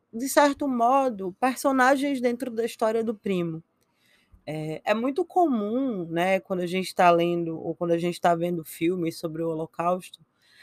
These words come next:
a narrativa ser muito individual, né? A gente pensa naquela pessoa, naquele personagem,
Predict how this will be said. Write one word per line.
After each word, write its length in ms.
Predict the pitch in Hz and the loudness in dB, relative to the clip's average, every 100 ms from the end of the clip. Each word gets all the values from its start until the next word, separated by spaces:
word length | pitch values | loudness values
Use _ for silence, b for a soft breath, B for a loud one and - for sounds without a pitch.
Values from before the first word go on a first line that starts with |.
| b | b
a 80 | - | 2
narrativa 420 | 233 247 247 240 | 6 6 4 2
ser 140 | 262 269 | 0 0
muito 240 | 254 254 | 0 -2
individual, 800 | 262 262 262 240 285 233 196 185 | -4 -4 -2 -2 4 6 4 2
né? 240 | 175 170 185 | -2 -4 -6
A 60 | |
gente 280 | 185 185 - _ | -8 -12 -16 _
pensa 340 | 220 247 262 | -4 -4 -4
naquela 340 | 233 220 220 208 | -6 -4 0 0
pessoa, 640 | 208 202 - 202 220 226 | -2 -10 -6 -2 0 0
naquele 380 | 214 214 233 233 | -2 -4 -2 -2
personagem, 840 | 226 220 - 196 180 196 214 233 | -4 -8 -8 -8 -4 -6 -8 -12